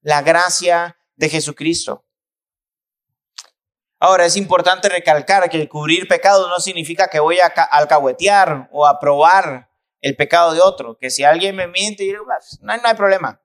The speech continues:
Me mentiste, pero no hay problema. No, me debes cinco libros, pero no hay problema. Aquí te presto otros dos". No, es, eso no es cubrir el, el, el pecado. Y eso de prestar libros es,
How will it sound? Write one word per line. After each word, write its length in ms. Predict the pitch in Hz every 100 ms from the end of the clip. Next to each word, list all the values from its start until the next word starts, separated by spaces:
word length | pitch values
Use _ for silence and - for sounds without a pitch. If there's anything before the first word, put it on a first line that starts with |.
| _
Me 100 | 151
mentiste, 340 | 156 147 247 151
pero 180 | 139 120
no 160 | - _ _ -
hay 100 | 156
problema. 420 | 151 147 131 113 _ - - _
No, 120 | 277 311
me 120 | 220
debes 240 | 208 233
cinco 260 | 254 247 240
libros, 340 | 262 294 226
pero 160 | 196 185
no 60 | 202
hay 60 |
problema. 320 | 220 233 233
Aquí 160 | 160 196
te 120 | 202
presto 260 | 202 208 208
otros 240 | 202 185
dos". 360 | 202 165 - - _ _ _ _ _ -
No, 320 | 165 247 208
es, 220 | 185 175 185
eso 200 | 196 226
no 120 | 208
es 120 | 233
cubrir 640 | 247 226 202 240 170 127 127
el, 280 | 143 139 131
el, 280 | 143 135 -
el 140 | 147
pecado. 580 | - 139 180 156 127 127 123
Y 80 |
eso 140 | 170 208
de 40 |
prestar 340 | 202 156 185 185
libros 360 | 208 214 180
es, 280 | 185 175